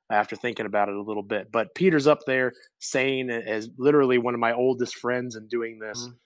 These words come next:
Speaker 1: So it's really cool that they're able to join me, uh, on this show. And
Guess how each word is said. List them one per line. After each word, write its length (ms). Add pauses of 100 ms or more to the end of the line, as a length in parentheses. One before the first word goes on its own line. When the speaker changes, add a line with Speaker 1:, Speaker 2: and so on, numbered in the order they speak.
(120)
Speaker 1:
So 160
it's 140
really 240
cool 260
that 120
they're 200
able 200
to 100
join 360
me, 260 (340)
uh, 240
on 200
this 120
show. 460 (320)
And 440